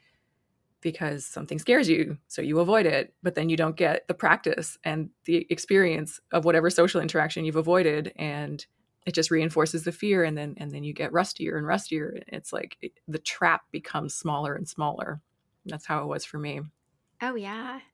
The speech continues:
Speaker 2: I think it's that we think, right, if I just don't do it, you know, I'll
Speaker 1: Mm-hmm.
Speaker 2: feel okay. And, and, you know, by avoiding, it makes me feel better.
Speaker 1: Yeah.
Speaker 2: Sure. <laughs> In the short term, it probably
Speaker 1: Temporarily.
Speaker 2: does.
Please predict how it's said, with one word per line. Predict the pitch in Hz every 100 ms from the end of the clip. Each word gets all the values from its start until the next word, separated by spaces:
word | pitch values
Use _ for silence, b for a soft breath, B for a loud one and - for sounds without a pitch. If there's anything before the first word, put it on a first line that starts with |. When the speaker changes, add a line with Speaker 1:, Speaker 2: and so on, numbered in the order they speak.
| -
Speaker 2:
I | 269 247
think | 254
it's | 220 -
that | 196 165 170 - _ _ _ _ 233
we | 202 190
think, | - 196 240 -
right, | 185 180 196 - _
if | 233 -
I | 202 190 185 185 180 b b b
just | 226 208 226
don't | 202 - 160 180 277 _
do | - 233 220
it, | 165 240 - _ _ _ -
you | 214
know, | 202
I'll | 202 175
Speaker 1:
Mm-hmm. | 156 -
Speaker 2:
feel | 190 170 175
okay. | 165 214 240 - -
And, | 180 170 170 175 -
and, | 190 170 175 -
you |
know, | 190
by | 185 -
avoiding, | - - 208 226 190 185 190
it | -
makes | - - 185
me | 175
feel | - 220 214
better. | 185 - - 214 B B B B B
Speaker 1:
Yeah. | 180 156 151
Speaker 2:
Sure. | 254 226 247 339 339 359
<laughs> | -
In | 302 311
the | 269
short | 220 254 285 -
term, | 302 233 220
it | 214
probably | 220 190 180
Speaker 1:
Temporarily. |
Speaker 2:
does. | 170 160 208 294 -